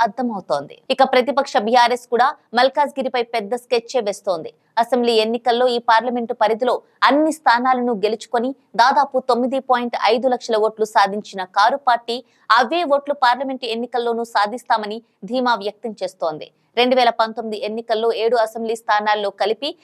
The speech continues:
బీఆర్ఎస్ కు మూడున్నర లక్షల మెజారిటీ వచ్చింది. దాంతో కాస్త తక్కువ మెజారిటీతో అయినా విజయం సాధించడం ఖాయమంటోంది కారు పార్టీ. అందుకే స్థానికేతరులు అనే అంశాన్ని హైలైట్ చేస్తూ మల్కాజ్గిరి అభ్యర్థిగా రాగిడి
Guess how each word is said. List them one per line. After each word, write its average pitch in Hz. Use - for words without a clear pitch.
బీఆర్ఎస్ 277
కు 262
మూడున్నర 262
లక్షల 220
మెజారిటీ 220
వచ్చింది. 165
దాంతో 254
కాస్త 247
తక్కువ 247
మెజారిటీతో 226
అయినా 220
విజయం 302
సాధించడం 247
ఖాయమంటోంది 214
కారు 208
పార్టీ. 165
అందుకే 233
స్థానికేతరులు 269
అనే 226
అంశాన్ని 254
హైలైట్ 233
చేస్తూ 233
మల్కాజ్గిరి 269
అభ్యర్థిగా 208
రాగిడి 247